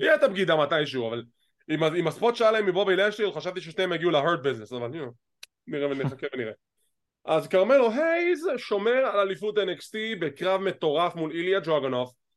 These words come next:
אה, מעניין אותי <laughs> לדעת מי, סליחה, האתגר הבא שלו ב-N X T, והאם באמת הפירוק שלו עם טריק מגיע בקרוב. וזה היה The Great American Bash,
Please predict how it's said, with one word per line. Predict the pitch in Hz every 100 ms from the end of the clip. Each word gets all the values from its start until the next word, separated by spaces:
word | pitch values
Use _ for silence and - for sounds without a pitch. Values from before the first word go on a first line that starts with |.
| _ _ _ -
אה, | 127 135 135
מעניין | 139 143 139 180
אותי | 180 123 -
<laughs> | -
לדעת | 180 160 156
מי, | 170 156 - 190 147
סליחה, | 135 139 151
האתגר | - 131 123 151 135
הבא | 139
שלו | 143 135 123
ב-N | 120 120 -
X |
T, | - 233 311 _ _ _ _ _
והאם | 123 156 165 151 156 165
באמת | 160 165 156 -
הפירוק | 147 151 151
שלו | - 156
עם | 143
טריק | 143 143
מגיע | 131 127 127
בקרוב. | 117 117 107 131 226 330 _ _ _ _ _ _ -
וזה | 113 117 139 151 151 151 151 151 247
היה | 302 320
The | 294
Great | 320 330
American | 339 349 359 381
Bash, | 392 381 - -